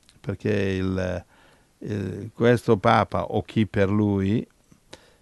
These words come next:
offrirà il, l'ecumenismo mondiale su un piatto d'argento a-, all'anticristo che viene. Allora,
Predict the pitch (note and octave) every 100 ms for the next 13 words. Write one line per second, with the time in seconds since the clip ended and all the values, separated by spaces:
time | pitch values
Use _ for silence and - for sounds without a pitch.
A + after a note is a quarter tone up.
0 | - G2+ - A2 G#2 G2+ A2+ B2 B2 A2
1 | G2+ F#2+ F#2 F2+ F2 F2 F2+ F#2 - G#2
2 | G2 A2 G2+ G2+ A#2 A2 G2 G2+ A#2+ B2+
3 | F#2+ - F2 F#2+ F2 G2 G#2+ F2+ F2+ G2
4 | A2 F2 F2+ F2 F#2 _ _ _ - F#2+
5 | F2+ - - G#2 - G2+ F2+ F#2 G#2+ -
6 | - - - - _ _ _ - - G#2+
7 | G#2 F#2+